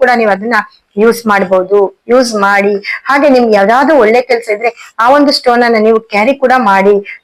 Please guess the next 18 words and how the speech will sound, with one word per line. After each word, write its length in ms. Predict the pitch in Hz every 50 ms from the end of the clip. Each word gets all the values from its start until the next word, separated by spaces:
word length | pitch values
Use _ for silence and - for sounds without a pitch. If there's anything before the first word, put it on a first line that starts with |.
| _
ತುಂಬಾ 440 | - 247 254 269 302 302 320 254 208
ಅದೃಷ್ಟ 280 | 196 214 220 - - 240
ನೋಡ್ತೀರಾ, 380 | 220 220 214 208 - - 214 226 220 220
ತುಂಬಾ 200 | - 208 214 240
ಒಳ್ಳೇದಾಗುತ್ತೆ 720 | 226 202 190 185 208 233 233 240 233 220 214 208 - - 214
ಅಂತ 160 | 202 202 214
ಹೇಳ್ತಾ, 540 | 202 196 269 311 294 294 - 277 277 277 - - - - - _ -
ನೋಡಿ 240 | 285 339 277 269 262
ಕನ್ಯಾ 360 | - 285 285 294 330 330 277
ರಾಶಿ, 640 | 240 214 196 - - - 190 - _ _ _ _ _ _ _
ಕನ್ಯಾ 540 | - 277 277 302 330 339 370 359 339 320 277
ರಾಶಿ 460 | 247 226 240 262 269 - - 294 277
ಅಂದ್ರೇನೆ 360 | 262 254 247 254 262 262 233
ಎಕ್ಸ್ಟ್ರಾರ್ಡಿನರಿ. 1080 | 220 - 226 220 - - - - - - - 226 233 226 226 233 214 202 185 185 - -
ಯಾಕಂದ್ರೆ 480 | 226 220 - 240 240 247 226 214 220 226 220 - - - - _ -
ನಾವು, 540 | 202 208 226 240 269 294 277 247 254 262 254 - - - _ _ _ 208
ನಾವು 260 | 214 226 247 285 285
ಕೂಡ 160 | 311 320 277